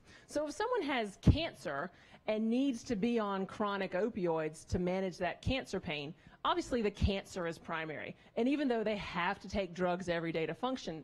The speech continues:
they're not addicted. Um, so when addiction, when, when the getting and seeking and taking and recovering from the drug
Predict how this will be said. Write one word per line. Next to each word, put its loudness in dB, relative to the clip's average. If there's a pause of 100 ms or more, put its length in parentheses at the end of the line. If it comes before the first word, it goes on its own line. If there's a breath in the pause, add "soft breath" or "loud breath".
(160)
they're 2
not 0
addicted. -8 (920 loud breath)
Um, -2 (600)
so 2
when 2
addiction, 0
when, 4
when 2
the 2 (260)
getting 2
and -4
seeking 0
and -2
taking 6
and -2
recovering 2
from -2
the 0
drug -2